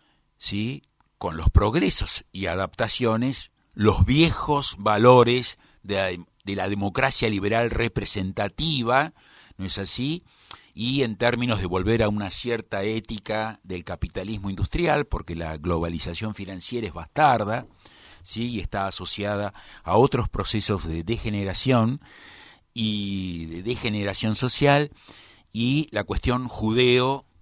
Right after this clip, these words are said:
eh, cristiana, puesto que nuestro Redentor, ¿sí?, era un rabino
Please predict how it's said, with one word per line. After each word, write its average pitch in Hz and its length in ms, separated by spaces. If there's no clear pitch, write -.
eh, 90 140
cristiana, 78 840
puesto 101 360
que 120 420
nuestro 90 640
Redentor, 104 840
¿sí?, 123 460
era 107 260
un 113 140
rabino 147 720